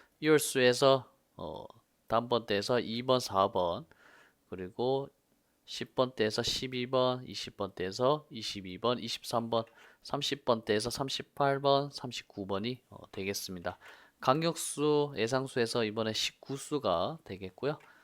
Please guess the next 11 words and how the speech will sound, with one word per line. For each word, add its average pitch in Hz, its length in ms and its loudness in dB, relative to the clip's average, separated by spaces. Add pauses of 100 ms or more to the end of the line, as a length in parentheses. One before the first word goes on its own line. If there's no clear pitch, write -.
(400)
단번대 113 580 4
팔 139 240 6
번, 139 140 4
십 - 360 -6
번, 107 360 2 (100)
십 - 320 -8
번대 127 640 2 (300)
십일, 139 400 0
십삼, 131 640 0
이십 101 400 -8
번, 90 100 -12